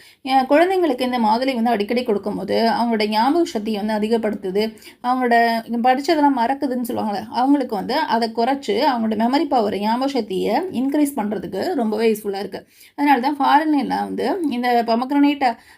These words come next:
சிரப்புன்னு சொல்லி குழந்தைங்களுக்கு வந்து கொடுப்பாங்க. அது நம்ம ஊர்ல இயற்கையாவே ஃப்ரூட்டாவே கிடைக்குது. அதனால குழந்தைங்களுக்கு அடிக்கடி இந்த மாதுளை கொடுக்கும்போது அவங்களோட மெமரி பவர் வந்து நல்லாவே இன்க்ரீஸ் ஆகும்.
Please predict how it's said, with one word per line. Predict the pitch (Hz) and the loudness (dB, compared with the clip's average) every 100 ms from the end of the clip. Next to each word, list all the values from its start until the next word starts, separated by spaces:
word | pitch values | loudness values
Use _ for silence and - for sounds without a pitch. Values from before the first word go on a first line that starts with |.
| _ | _
சிரப்புன்னு | 285 302 302 285 | 2 2 4 2
சொல்லி | 277 202 214 320 415 | 2 0 -2 -4 -6
குழந்தைங்களுக்கு | 269 269 269 240 226 196 | -4 -4 -2 -4 -4 -6
வந்து | 262 | -4
கொடுப்பாங்க. | 226 196 185 - - _ | -4 -4 -6 -6 -14 _
அது | 285 269 | -2 0
நம்ம | 254 247 | 0 0
ஊர்ல | 262 262 294 | 0 0 0
இயற்கையாவே | 254 277 277 277 240 311 | -2 -4 -2 -4 -2 -4
ஃப்ரூட்டாவே | 311 269 277 277 202 254 | -4 -4 0 2 2 -2
கிடைக்குது. | 262 208 185 - - _ _ | -4 -4 -6 -8 -14 _ _
அதனால | 233 247 247 | -4 -2 -2
குழந்தைங்களுக்கு | 320 262 294 320 269 208 | 0 2 2 2 0 0
அடிக்கடி | 254 214 294 262 359 | 0 0 -2 -2 0
இந்த | 294 233 | 0 0
மாதுளை | 214 220 233 | 0 2 2
கொடுக்கும்போது | 226 214 208 208 | 0 0 -2 0
அவங்களோட | 214 214 214 | 0 -2 -2
மெமரி | 220 226 269 302 | 0 2 2 0
பவர் | 240 208 208 | -2 -2 -2
வந்து | 208 277 | -2 0
நல்லாவே | 247 208 220 233 | 2 2 2 0
இன்க்ரீஸ் | 214 208 202 214 | -2 -2 -2 -2
ஆகும். | 208 208 | -6 -8